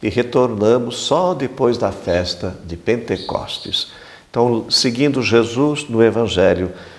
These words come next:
de Mateus, né? Mateus fala que Jesus é o Emanuel,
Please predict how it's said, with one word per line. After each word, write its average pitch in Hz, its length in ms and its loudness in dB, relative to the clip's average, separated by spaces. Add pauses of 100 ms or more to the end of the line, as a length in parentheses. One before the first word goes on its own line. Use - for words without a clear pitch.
(120)
de 90 120 -2
Mateus, 85 800 -4
né? 87 120 -10 (680)
Mateus 101 520 2
fala 95 280 0
que 92 140 -10
Jesus 92 640 -2
é 98 160 2
o 95 240 0
Emanuel, 95 840 0